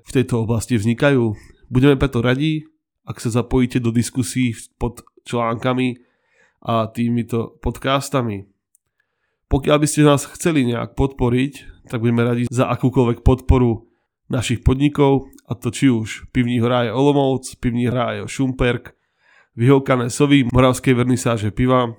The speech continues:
alebo Blázna náčepu letajícího pivovaru.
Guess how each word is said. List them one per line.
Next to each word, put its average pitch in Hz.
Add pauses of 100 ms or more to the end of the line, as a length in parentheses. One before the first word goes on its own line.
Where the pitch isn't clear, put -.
alebo 117
Blázna 110
náčepu 113
letajícího 110
pivovaru. 110